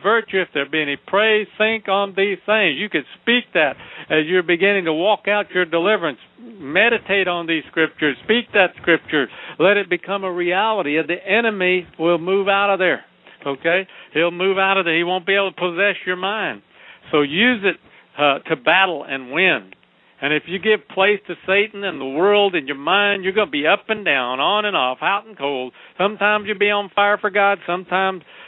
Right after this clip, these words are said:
he'll seem so far off you don't even know what to do in life. Why? Because the enemy is taking charge of some of your mind. You must possess your own mind. You need to take it back through deliverance. Uh, whenever you get hit with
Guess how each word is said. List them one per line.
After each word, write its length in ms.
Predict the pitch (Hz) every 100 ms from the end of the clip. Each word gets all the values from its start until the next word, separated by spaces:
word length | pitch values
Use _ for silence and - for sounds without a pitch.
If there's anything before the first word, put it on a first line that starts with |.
| -
he'll 180 | 190 -
seem 200 | 196 196 -
so 140 | 190 180
far 260 | 190 185 190
off 180 | 190 -
you 120 | 185
don't 160 | 185 190
even 220 | 175 160
know 280 | 151 185 165 - -
what 220 | 127 185 -
to 100 | 180
do 360 | 156 175 170 151
in 80 |
life. 320 | 131 127 104 - _ _ -
Why? 280 | 175 240 170
Because 320 | 131 143 185 156
the 100 | 170
enemy 340 | 208 240 185
is 80 | 170 -
taking 320 | 214 208 190 -
charge 320 | 220 254 202
of 80 | 190
some 160 | 220 220
of 60 | 226
your 100 | 226
mind. 460 | 233 285 269 185 - _ _ - - -
You 140 | 165
must 300 | 233 233 -
possess 420 | 208 202 175 240 202
your 140 | 196 196
own 180 | 208 202
mind. 460 | 214 254 202 107 - -
You 100 | 180
need 140 | 254 175
to 80 | 175
take 360 | - 226 226
it 200 | 233 214
back 320 | 220 247 226 -
through 160 | 185 190
deliverance. 580 | 190 185 214 202 151 98 _ _ - - - -
Uh, 160 | 160 160
whenever 540 | 165 196 202 220 196
you 180 | 190 190
get 240 | 196 208 -
hit 240 | 233 226 -
with 180 | 165